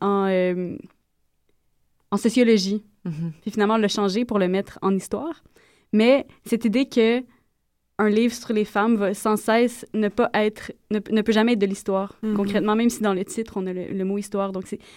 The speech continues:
Speaker 1: tout le temps un peu ce jeu où on considère pas la pensée des femmes,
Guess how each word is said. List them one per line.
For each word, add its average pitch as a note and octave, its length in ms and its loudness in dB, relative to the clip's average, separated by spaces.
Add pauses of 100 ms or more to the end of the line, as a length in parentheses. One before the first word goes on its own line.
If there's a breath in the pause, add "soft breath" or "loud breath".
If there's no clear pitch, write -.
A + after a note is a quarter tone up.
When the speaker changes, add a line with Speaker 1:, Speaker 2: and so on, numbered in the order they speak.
(140 soft breath)
Speaker 1:
tout - 100 -6
le G#3 60 -6
temps C4+ 180 6
un C4 80 4
peu B3 140 0
ce G#3+ 200 6
jeu A#3 400 2 (280 soft breath)
où A#3 120 2
on A3+ 60 4
considère G#3+ 480 0
pas B3+ 140 2
la A3 100 4
pensée G3+ 300 -2
des A3 100 -2
femmes, A#3 460 -2